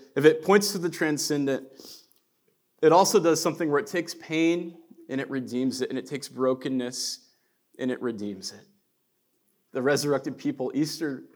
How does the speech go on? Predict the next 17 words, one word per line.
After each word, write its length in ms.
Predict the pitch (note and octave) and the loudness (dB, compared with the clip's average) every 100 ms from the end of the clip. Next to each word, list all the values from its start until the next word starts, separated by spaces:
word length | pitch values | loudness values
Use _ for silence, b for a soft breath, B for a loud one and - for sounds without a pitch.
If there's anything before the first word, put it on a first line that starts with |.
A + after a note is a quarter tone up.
| _ | _
people 340 | - C3 C3 | -6 -4 -2
that 180 | A#2 A2 | -4 -4
believe 260 | A2+ B2+ C3 | 0 0 0
in 80 | B2 | -2
this 120 | G#2+ | -6
power 280 | - A#2 A#2 | -4 -2 0
of 80 | |
the 80 | A#2 | -2
resurrection, 800 | A2+ G#2+ G#2+ F#2+ G2+ - A#2 C3+ _ _ _ _ _ - | -2 -2 -2 -4 -6 -10 -12 -20 _ _ _ _ _ -8
the 80 | B2 | -4
things 280 | D#3+ D3+ B2+ | 2 2 2
that 100 | C3 | 2
we 100 | B2 | 2
experience 680 | B2 - - C#3 C#3 C3 | 0 -10 -6 -4 -4 -6
in 80 | A#2+ | -8
this 200 | A2+ - | -8 -10
life, 580 | G#2+ G2 G2+ _ - | -12 -14 -18 _ -20